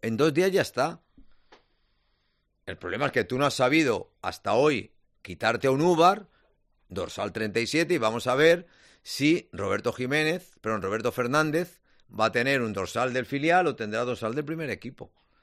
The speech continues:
por un tema de límite salarial. Pero que a falta de veinticuatro horas para empezar el partido no sepas si vas a tener al jugador, a mí me parece que es un poco fuerte.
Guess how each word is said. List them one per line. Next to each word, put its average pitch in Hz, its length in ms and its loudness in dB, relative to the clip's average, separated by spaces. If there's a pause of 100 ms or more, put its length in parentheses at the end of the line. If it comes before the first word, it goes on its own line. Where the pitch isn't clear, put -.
(140)
por 120 200 2
un 151 160 0
tema 180 420 4
de 104 160 -4
límite 175 300 0
salarial. 95 580 -4 (1500)
Pero 117 240 0
que 131 80 0
a 120 100 6
falta 156 400 2
de 170 220 4
veinticuatro 156 640 2
horas 143 260 4
para 107 200 -4
empezar 107 340 -2
el 151 100 2
partido 143 580 0 (220)
no 131 220 -2
sepas 156 320 0
si 110 100 -6
vas 113 160 -2
a 131 100 -2
tener 135 200 0
al 139 100 6
jugador, 156 640 6 (680)
a 95 120 -8
mí 101 80 -4
me 113 80 -2
parece 110 260 0
que 120 60 -4
es 113 80 -10
un 120 120 -10
poco 120 260 -4
fuerte. 120 520 -6